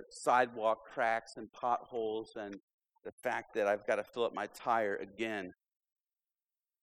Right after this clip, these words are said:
We understand the connection between good roads,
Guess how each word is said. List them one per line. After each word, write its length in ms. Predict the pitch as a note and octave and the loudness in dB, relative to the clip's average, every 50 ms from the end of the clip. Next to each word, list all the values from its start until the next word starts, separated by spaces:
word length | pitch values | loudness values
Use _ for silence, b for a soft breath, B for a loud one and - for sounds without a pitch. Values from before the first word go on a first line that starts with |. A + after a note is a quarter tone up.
| _ _ _ _ _ _ _ _ C#3+ | _ _ _ _ _ _ _ _ 4
We 120 | D#3 F#3 | 6 6
understand 640 | A3+ G#3+ F3+ - - - - E3+ F#3+ A3 A#3+ B3 G3 | 6 6 4 2 0 -6 0 2 4 4 4 4 2
the 80 | E3 | 0
connection 480 | - - E3+ D3+ C3+ B2+ - - C#3+ B2+ | -2 -2 -4 -2 -2 -2 -4 -6 -8 -8
between 320 | B2 A#2 - - B2 A#2 | -8 -8 -8 -8 -8 -6
good 200 | A2+ B2 A#2 G#2 | -4 -4 -4 0
roads, 520 | A2 A2+ A2 A2 A2+ A2+ A2+ - - - | 2 2 2 2 2 -2 -6 -12 -20 -20